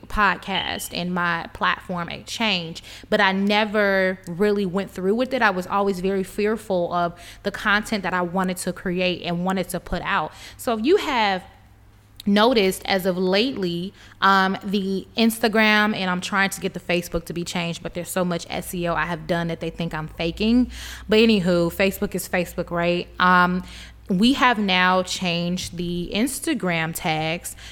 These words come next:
to a new name. So if you have not noticed, um, or have not seen exactly what we did, we have a new logo and soon to come new website. So Business Babe Army has gotten a new name and a new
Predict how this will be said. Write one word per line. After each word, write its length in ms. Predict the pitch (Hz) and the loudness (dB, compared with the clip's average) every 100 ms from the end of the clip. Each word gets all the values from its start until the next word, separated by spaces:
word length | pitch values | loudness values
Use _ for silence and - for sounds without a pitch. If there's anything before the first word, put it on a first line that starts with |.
| - - | -6 2
to 300 | 220 202 190 | 4 4 2
a 80 | 185 | 2
new 220 | 196 214 | 4 6
name. 500 | 247 370 269 - - | 4 2 -2 -4 -6
So 320 | - 240 208 | 0 4 4
if 80 | 196 | 4
you 140 | 220 | 2
have 240 | 302 254 196 | 2 2 2
not 320 | 190 190 180 | 4 4 2
noticed, 680 | 175 170 180 247 294 - - 175 | 0 2 2 0 -4 -10 -8 -2
um, 400 | 170 165 160 156 | 0 0 -2 -2
or 180 | 175 165 | 0 0
have 220 | 170 156 | 0 -4
not 260 | 147 - - | -4 -6 -6
seen 320 | 208 202 185 | -2 0 0
exactly 680 | 165 160 175 - 180 180 185 - - | -2 -2 -2 -2 0 0 -2 -12 -2
what 200 | 175 170 | 0 0
we 120 | 180 | -2
did, 380 | 170 202 226 214 | 0 0 0 -2
we 120 | 190 | -8
have 220 | 185 180 | -6 -6
a 120 | 147 | -6
new 160 | 160 160 | -8 -6
logo 560 | 165 202 247 254 254 254 | -2 0 2 2 2 -2
and 360 | - 190 185 185 - | -4 -2 -2 -4 -8
soon 380 | - - 208 214 | -12 -2 2 2
to 120 | 214 214 | 0 -2
come 260 | 208 180 | -2 -2
new 120 | 175 | -2
website. 580 | 165 180 185 170 156 147 - - - | 0 0 0 -4 -4 -8 -10 -18 -12
So 560 | - 240 247 214 226 190 | 0 4 4 4 -2 0
Business 440 | 214 247 269 - | 2 2 -2 -8
Babe 240 | 208 202 185 | -4 -2 0
Army 260 | 185 185 | 0 0
has 240 | 196 175 - | -2 -4 0
gotten 320 | 175 170 175 | -2 -2 -4
a 160 | 170 | -4
new 160 | 170 196 | -2 2
name 260 | 226 202 202 | 2 2 2
and 120 | 185 | 0
a 100 | 180 | -2
new 560 | 175 180 190 185 190 | -2 0 0 0 -2